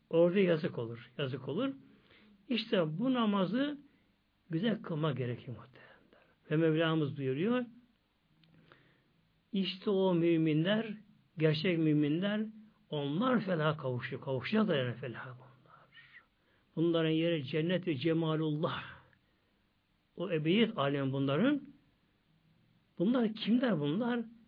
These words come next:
اَلَّذ۪ينَ هُمْ ف۪ي صَلَاتِهِمْ خَاشِعُونَ. Namazlarını huşu ile kılanlar. Dışları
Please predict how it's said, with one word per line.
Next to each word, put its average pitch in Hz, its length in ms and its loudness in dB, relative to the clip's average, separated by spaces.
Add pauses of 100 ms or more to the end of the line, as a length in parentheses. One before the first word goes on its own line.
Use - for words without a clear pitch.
(340)
اَلَّذ۪ينَ 165 640 2 (180)
هُمْ 240 280 2 (540)
ف۪ي 220 360 2 (120)
صَلَاتِهِمْ 156 800 0 (420)
خَاشِعُونَ. 143 1500 -6 (580)
Namazlarını 165 920 0 (640)
huşu - 500 -8
ile 165 160 -4
kılanlar. 127 420 -16 (1700)
Dışları 220 680 0